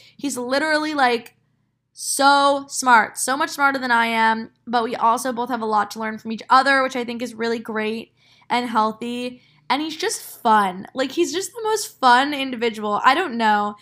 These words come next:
I, I'm just really enjoying this all right now, and it feels just so happy. So, yeah.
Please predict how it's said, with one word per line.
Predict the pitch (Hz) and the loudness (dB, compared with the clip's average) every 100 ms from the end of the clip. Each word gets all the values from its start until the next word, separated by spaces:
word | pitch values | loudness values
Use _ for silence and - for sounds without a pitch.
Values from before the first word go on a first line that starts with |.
| - _ - | -20 _ 4
I, | 320 - | 6 6
I'm | 311 339 392 415 277 | 6 6 4 -4 -6
just | 320 311 | -6 -6
really | 247 240 269 277 262 | -6 -4 -2 -2 -2
enjoying | 262 220 220 220 214 - - | -4 -2 -2 -2 -4 -8 -6
this | 226 214 - - _ | -4 -4 -6 -12 _
all | 233 220 226 | 2 4 2
right | 226 220 | 0 -2
now, | 214 202 202 208 | -2 0 2 0
and | 220 | -4
it | 160 | -8
feels | - 269 269 277 277 - _ _ _ _ - | -8 -2 0 0 -2 -8 _ _ _ _ -4
just | 294 302 | -4 -2
so | 247 254 | 0 2
happy. | 262 202 202 202 202 | 4 4 2 -4 -8
So, | 202 254 233 240 240 233 _ _ _ - | -4 2 4 2 0 -8 _ _ _ -4
yeah. | 247 196 - | 4 4 4